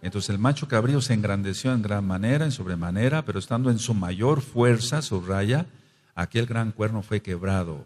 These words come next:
y en su lugar salieron otros cuatro cuernos notables hacia los cuatro vientos del cielo.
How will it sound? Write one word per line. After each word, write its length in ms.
y 120
en 80
su 140
lugar 360
salieron 560
otros 680
cuatro 520
cuernos 800
notables 920
hacia 340
los 220
cuatro 600
vientos 640
del 220
cielo. 560